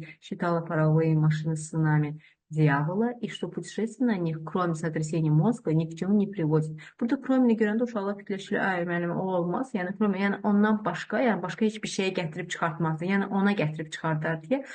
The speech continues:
Поэтому avtomatik olaraq bizdə on dörddə də A cavabı seçilir. Gəldi on beşdə. On beşdə слово общественность в тексте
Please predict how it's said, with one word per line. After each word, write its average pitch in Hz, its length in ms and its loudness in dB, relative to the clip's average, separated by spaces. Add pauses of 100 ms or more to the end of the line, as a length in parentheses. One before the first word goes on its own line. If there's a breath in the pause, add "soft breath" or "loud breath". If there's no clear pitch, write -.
(220 loud breath)
Поэтому 247 380 2
avtomatik 185 500 -4
olaraq 202 300 0
bizdə 160 200 -4
on 160 200 0
dörddə 165 380 -2
də - 100 -4
A 170 200 0
cavabı 156 360 -2
seçilir. 156 520 -8 (420 loud breath)
Gəldi 214 260 4
on 220 280 4
beşdə. 202 420 -2
On 202 240 0
beşdə 185 320 -6
слово 185 380 -4
общественность 202 600 -2
в - 60 -16
тексте 185 460 -8